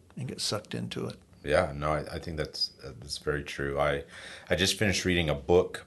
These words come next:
Speaker 2: on this topic called The Death of Porn by a pastor named Ray Ortlund, who's, who's one of those guys that, like, it doesn't matter what he writes, I'll, I'll, I'll spend money for it 'cause just everything he writes is
Speaker 1: Yeah.
Speaker 2: gold. And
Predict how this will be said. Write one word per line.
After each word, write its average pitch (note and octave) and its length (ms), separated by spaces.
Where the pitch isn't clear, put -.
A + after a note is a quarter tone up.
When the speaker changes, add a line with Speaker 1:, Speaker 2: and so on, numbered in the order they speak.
Speaker 2:
on D2 120
this D2 160
topic - 560
called C#2 400
The C#2+ 120
Death E2 380
of - 160
Porn D2 480
by C#2 400
a D2 80
pastor C#2 380
named C#2 240
Ray D2 200
Ortlund, C#2+ 540
who's, C#2+ 400
who's - 180
one A#2+ 140
of B2 60
those F2 180
guys D2+ 360
that, C2+ 160
like, C#2 240
it F2 60
doesn't E2+ 160
matter D2 180
what C#2+ 160
he C#2+ 80
writes, C2+ 300
I'll, C2+ 220
I'll, C#2 280
I'll D2+ 80
spend C2 240
money B1+ 200
for - 200
it - 80
'cause C2+ 200
just - 260
everything F2 360
he C#2+ 80
writes B1+ 320
is - 140
Speaker 1:
Yeah. C2 80
Speaker 2:
gold. C2 280
And B1 200